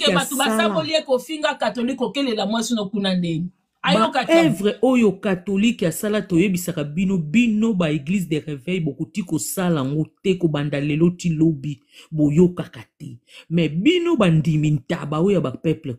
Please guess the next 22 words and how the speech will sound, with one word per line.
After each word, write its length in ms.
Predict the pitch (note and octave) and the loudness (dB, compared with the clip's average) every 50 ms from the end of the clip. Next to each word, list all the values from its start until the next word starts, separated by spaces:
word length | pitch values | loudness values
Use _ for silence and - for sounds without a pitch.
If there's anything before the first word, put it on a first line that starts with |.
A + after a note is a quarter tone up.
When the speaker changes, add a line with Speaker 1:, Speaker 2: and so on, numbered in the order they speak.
| _ | _
Speaker 2:
congolais, 400 | - - B2+ B2 B2+ C3+ C#3 - _ - | -12 -10 -8 -4 -4 -4 -4 -6 _ 0
continuez 540 | A#3 C4 C4 B3 C4 C4 C#4 D4 D4+ D#4 | 2 2 2 2 2 0 0 0 0 2
à 60 | D4 G#3 | 2 2
aller 180 | F#3 F#3 G3 | 2 2 2
dire 320 | F3 D3+ F3+ F#3+ F3 F3 - | 2 2 0 0 0 -2 -6
amen. 540 | - D3+ C#3 B2 A#2+ B2+ C3+ B2+ B2 A#2+ A#2 A#2 _ _ _ _ _ _ | -12 -8 -4 -2 -2 0 0 0 -2 -2 -4 -6 _ _ _ _ _ _
Vous 540 | D#3+ C#3+ D#3+ A#3+ D4 C#4 G#3 C#3+ A#2+ - F#3+ | -8 -4 0 4 4 4 4 2 -2 -4 -4
allez 360 | C#3+ B2 C3 D3+ D#3+ F3 F3+ | -4 -2 0 2 4 4 4
souffrir, 1040 | F3+ - - - - E3+ C#3+ A#2+ - - - - F3 F3 F#3+ G3+ G3 F#3 E3 D3+ - - | 2 0 -6 -6 -6 -8 -8 -8 -12 -16 -10 -6 -2 0 2 2 2 0 -2 -4 -8 -6
bokonyokwama, 1300 | E3 E3+ E3+ G3 F#3+ - - E3+ E3+ F3 F3 F3+ F#3+ G3+ A3+ A3+ A#3 A#3 - - - D#3+ D#3 D3+ D#3 | 0 2 2 2 2 2 2 4 4 6 6 4 4 4 4 2 2 0 -2 -4 -4 -4 -2 -4 -4
bokonyokwama. 840 | D3 D3 D#3 D#3 - - D#3+ D#3+ E3 F#3 G3+ G3 F#3 - E3+ D#3 - _ - - _ - | -2 -2 -2 -2 -2 -2 -2 0 0 0 0 -2 -4 -4 -6 -6 -8 _ -18 -20 _ -8
Ba 180 | D#3+ D#3 E3 | -6 -4 -4
pasteur 520 | E3 - - F3 D#3+ - - - G#3 G3 F3 | -4 -4 -4 -6 -6 -4 -6 -6 -4 -2 -2
wana 200 | E3+ E3+ F3+ F3 | 0 0 0 0
ba 120 | F3+ G3 | -2 -4
continuer 640 | F#3+ - - E3+ D3 B2 - - D3 D3+ F3 F3+ F3+ | -4 -2 -2 -2 -2 -2 -4 -4 0 2 2 2 2
konyokola 760 | - D3+ C3+ C3+ C#3 D3 E3 F3+ F3+ F3+ E3+ D#3 C3+ B2+ B2+ | 0 -4 -4 -2 0 2 2 2 2 0 -2 -4 -2 -4 -4
bino 220 | B2 C3+ D#3 D#3 D#3 | -6 -6 -6 -6 -6
parce 220 | - - - - | -8 -10 -10 -6
que 100 | - F3+ | -4 -4
vous 200 | E3 D3 C#3 D3 | -4 -4 -4 -4
êtes 220 | F3 F3 F3 - | -4 -4 -4 -8